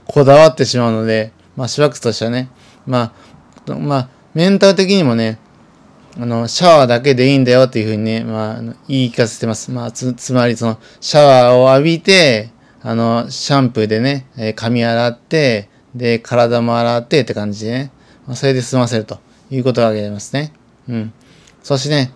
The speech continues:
えっと、まず、そしてね、えっと、ふた-、ふと、二つ目はね、その、防水スピーカーをね、買ったってことなんですよね。まあ、これが挙げられます。まあ、つまりその、要は、お風呂にね、まあ、入る時間をもうね、有効活用しようという、ま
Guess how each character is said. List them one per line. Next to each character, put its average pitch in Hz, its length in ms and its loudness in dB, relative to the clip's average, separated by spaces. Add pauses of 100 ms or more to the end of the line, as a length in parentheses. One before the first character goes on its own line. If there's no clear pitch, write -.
(140)
え - 0 -
っ - 20 -20
と、 120 200 -2
ま 117 160 -2
ず、 113 260 -10
そ - 160 -10
し 117 80 -8
て 135 60 -4
ね、 117 200 -2
え - 40 -20
っ - 20 -20
と、 113 180 -12 (200)
ふ - 100 -14
た-、 135 180 2
ふ 127 120 -6
と、 127 220 -4 (340)
二 - 240 -4
つ 165 160 -6
目 156 80 0
は 117 100 0
ね、 117 160 -4
そ 107 80 -16
の、 113 180 -12 (320)
防 196 380 6
水 214 300 2
ス - 180 -10
ピ 185 200 0
ー - 20 -2
カ 113 160 2
ー - 20 0
を 110 80 -4
ね、 110 260 -6
買 127 140 -8
っ - 40 -8
た 135 80 2
っ 123 40 -2
て 127 80 -8
こ 113 100 -8
と 107 60 -8
な 101 60 -10
ん 92 40 -12
で 90 40 -14
す 98 60 -16
よ 110 60 -10
ね。 113 140 -12 (320)
ま 120 80 -10
あ、 117 40 -10
こ - 140 -6
れ 117 120 2
が 117 60 4
挙 107 120 4
げ 107 40 -4
ら 107 40 -6
れ 107 60 -6
ま 104 60 -8
す。 - 180 -18 (260)
ま 131 100 -4
あ、 - 40 -6
つ - 80 -8
ま 156 120 2
り 131 80 2
そ 120 120 -4
の、 113 80 -2
要 113 100 -2
は、 110 140 -6 (300)
お 147 80 0
風 208 160 6
呂 165 60 4
に 131 80 2
ね、 131 240 0 (400)
ま 123 240 -4
あ、 127 40 -6
入 175 320 0
る 147 100 0
時 139 180 -4
間 139 240 4
を 139 60 2
も 127 400 0 (140)
う 127 40 -10
ね、 127 120 -6
有 131 480 0
効 143 180 4
活 135 300 0
用 107 100 -2
し - 100 -10
よ 110 60 -6
う 107 40 -8
と 110 120 -10
い 117 220 -4
う、 110 80 -10 (260)
ま 113 260 -6